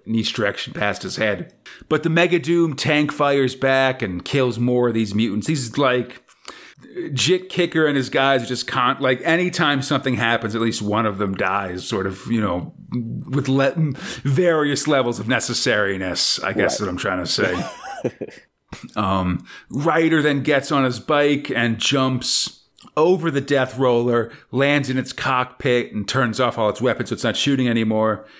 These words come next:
Speaker 1: Meanwhile, the bird prepare, the bird robot prepares a secret weapon, the fourth presidential brain that he's got, uh, you know, in his back pocket, basically.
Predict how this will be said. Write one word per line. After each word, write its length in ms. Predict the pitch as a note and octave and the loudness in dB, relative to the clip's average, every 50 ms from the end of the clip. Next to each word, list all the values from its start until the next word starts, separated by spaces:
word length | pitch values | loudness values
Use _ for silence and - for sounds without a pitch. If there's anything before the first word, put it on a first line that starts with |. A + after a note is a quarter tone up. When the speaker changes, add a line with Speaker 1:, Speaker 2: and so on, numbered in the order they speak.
| - _ _ _ - | -20 _ _ _ -2
Speaker 1:
Meanwhile, 920 | F3 E3 F3 G3 F3+ D#3+ C#3+ C#3 C3+ C#3 C#3 C#3 C#3 C3+ C3 B2+ A#2+ - - - _ _ _ _ _ _ - - - | 0 2 4 4 4 4 2 2 2 2 4 4 4 4 4 4 2 0 -6 -16 _ _ _ _ _ _ -14 -8 -2
the 340 | A#2 B2 B2 A#2+ A2 - - - - - - | 0 2 2 2 2 0 -6 -16 -20 -14 -12
bird 680 | A#2+ G#2+ - - D#3+ D#3 D3 D3 C#3+ C#3 C3 C3 C3+ C3+ | -10 -6 -2 0 2 4 4 4 4 4 2 0 -2 -2
prepare, 480 | - B2+ - - - C#3+ C3+ C3 C3 - | -4 -4 -4 -2 -2 0 2 2 2 2
the 140 | A#2+ C3 A#2 | 0 0 0
bird 340 | G#2 - E3 D#3+ D#3 D3+ C#3 | 2 2 2 4 4 2 2
robot 600 | C#3+ C3 B2 C3 B2 B2+ B2+ A#2 A#2+ A#2 - - | 2 2 2 2 2 2 2 2 2 0 0 -4
prepares 480 | - A#2 - - C#3 B2+ B2 A#2+ A2+ - | -6 -6 -2 0 2 2 2 2 0 -2
a 40 | F3 | -4
secret 300 | - - C3+ - B2 - | -4 -2 -2 -2 -2 0
weapon, 380 | B2+ C#3+ C#3 C3 C#3+ C3+ B2 A#2 | 2 2 2 2 2 0 0 0
the 80 | A#2 | -2
fourth 440 | - - - E3 E3 D#3 C3 - - | -2 -2 0 2 2 2 2 0 0
presidential 560 | - C3+ B2+ G#2 G2 A#2+ B2 A#2 - - A2+ | 0 0 0 0 0 0 0 0 0 -2 -4
brain 300 | F#2+ - A#2+ A2 G#2 G#2+ | -4 -2 -2 0 0 0
that 60 | G2+ | 0
he's 160 | - A3 - - | -2 -2 -2 -2
got, 320 | - A2+ G2 F#2+ G2 - | -2 0 0 0 0 0
uh, 300 | G2 F#2+ F#2 F2 F2+ - - D2+ - | -2 -2 -2 -2 -4 -4 -6 -6 -4
you 100 | - G#2+ | -2 -2
know, 140 | G2 F2 F#2 | 0 0 0
in 60 | G2 | 0
his 120 | F#2+ D#2+ - | -2 -2 -2
back 240 | A2 G2+ F#2+ - | -2 -2 -2 -2
pocket, 380 | - B2+ A2+ G2 G2 - - - | -2 0 0 0 -2 -6 -8 -4
basically. 760 | A2+ A2+ G#2 - - - - A#2+ A#2 A#2 A2+ G2+ - - | -2 -2 -2 -2 -4 -4 -2 0 2 2 2 0 -4 -8